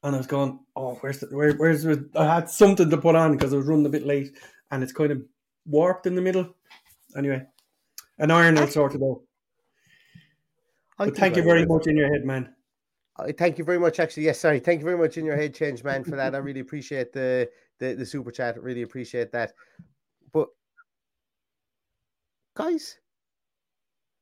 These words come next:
Speaker 2: I think I might be the reason we're losing.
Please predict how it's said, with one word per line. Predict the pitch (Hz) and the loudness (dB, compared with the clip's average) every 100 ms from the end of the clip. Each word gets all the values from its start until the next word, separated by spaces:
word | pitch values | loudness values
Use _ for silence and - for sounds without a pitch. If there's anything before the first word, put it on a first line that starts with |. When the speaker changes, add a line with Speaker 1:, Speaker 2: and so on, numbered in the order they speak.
| _ _ _ _ _ _ _ _ - | _ _ _ _ _ _ _ _ -4
Speaker 2:
I | 311 | -2
think | 311 156 117 | -2 -2 0
I | 165 | 0
might | 202 151 | 0 -4
be | 107 | -6
the | 98 | -10
reason | 110 101 110 | -10 -10 -10
we're | 113 | -8
losing. | 127 135 147 | -8 -8 -10